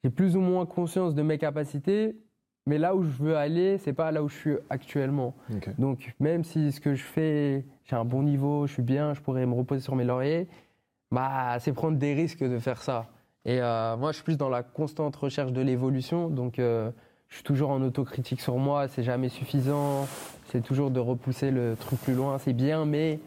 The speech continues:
Speaker 1: qu'est-ce que je peux faire de mieux ? Qu'est-ce qui manque ? Euh, c'est vraiment, je suis toujours dans la recherche de l'évolution et, euh, même, euh, dans ma façon de penser, de vivre au quotidien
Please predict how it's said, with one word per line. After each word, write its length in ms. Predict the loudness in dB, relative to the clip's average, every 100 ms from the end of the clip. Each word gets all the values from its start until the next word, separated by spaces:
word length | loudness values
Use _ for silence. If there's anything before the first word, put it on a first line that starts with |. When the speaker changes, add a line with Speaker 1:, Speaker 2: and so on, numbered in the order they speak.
| -20 _ _ -6
Speaker 1:
qu'est-ce 160 | -4
que 80 | -4
je 80 | -2
peux 120 | -2
faire 200 | 0 0
de 80 | 2
mieux ? 380 | 2 2 0 -2 -8 -6
Qu'est-ce 140 | -4 0
qui 100 | 2
manque ? 420 | 4 0 -4 -16 _ _ _ _ -2
Euh, 880 | 0 2 2 2 2 2 2 0 -4 -10 -20 _ _
c'est 140 | -4 0
vraiment, 300 | 2 2 0
je 80 | -4
suis 80 |
toujours 280 | -2 0 2
dans 540 | 0 0 0 0 0 0
la 120 | -2
recherche 340 | -4 -4 -2
de 80 | 0
l'évolution 680 | 0 2 2 0 0 -2 0
et, 140 | 0 0
euh, 360 | 0 -2 -4 -8 -14 -20 _ _ -2
même, 280 | 2 4 2
euh, 580 | 4 2 2 2 0 -2 -6 -16 _ _ _ _
dans 100 | -2 0
ma 140 | 0
façon 280 | -2 -2 -2
de 40 |
penser, 380 | 0 0 0 2
de 100 | 2
vivre 380 | 2 2 2 0 -8
au 40 | -4
quotidien 560 | -2 0 0 0 -2